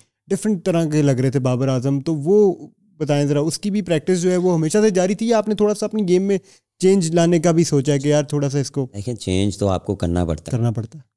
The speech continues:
Speaker 2: आपको अपनी गेम थोड़ी सी हर day by day ना इम्प्रूव करनी पड़ती है। अब ये नहीं है कि आपको कि यार, मैच टाइप का प्लेयर हूँ तो मैं ऐसे ही खेलूँगा, नहीं, आपको,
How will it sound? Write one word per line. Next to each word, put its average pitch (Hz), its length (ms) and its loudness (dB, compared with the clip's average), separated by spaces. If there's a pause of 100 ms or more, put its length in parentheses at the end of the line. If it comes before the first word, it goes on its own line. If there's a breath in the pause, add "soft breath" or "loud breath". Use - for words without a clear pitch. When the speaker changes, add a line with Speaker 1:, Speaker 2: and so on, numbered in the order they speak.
(120)
Speaker 2:
आपको 98 680 0
अपनी 98 420 -2
गेम 90 440 0 (640)
थोड़ी 95 220 2
सी 101 420 0 (160)
हर 101 360 -2 (220)
day 101 180 0
by 107 160 -2
day 101 240 0
ना 127 200 -4
इम्प्रूव 110 280 2
करनी 92 280 -4
पड़ती 80 320 -10
है। 98 120 -14 (560)
अब 113 120 -2
ये 127 160 4
नहीं 156 140 4
है 156 80 0
कि 147 120 -2
आपको 123 480 -2
कि 123 160 -2
यार, 117 180 0
मैच 98 340 -2
टाइप 101 240 -2
का 107 80 0
प्लेयर 87 300 0
हूँ 90 280 -6 (120)
तो 95 60 -4
मैं 95 140 2
ऐसे 95 160 -2
ही 95 60 -4
खेलूँगा, 92 340 -2
नहीं, 127 240 -2
आपको, 117 540 -2